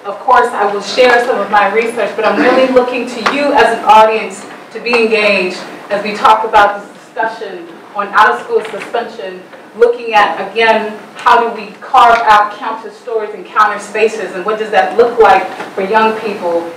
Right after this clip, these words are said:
And last but not least, thinking about the ways in which we can share knowledge, share knowledge around this particular issue,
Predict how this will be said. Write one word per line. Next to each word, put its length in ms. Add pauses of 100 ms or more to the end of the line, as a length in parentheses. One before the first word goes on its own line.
(180)
And 120
last 280
but 120
not 260
least, 220
thinking 400
about 360
the 80
ways 320
in 120
which 180
we 80
can 260 (240)
share 420
knowledge, 500
share 340
knowledge 320 (220)
around 320
this 160
particular 460
issue, 440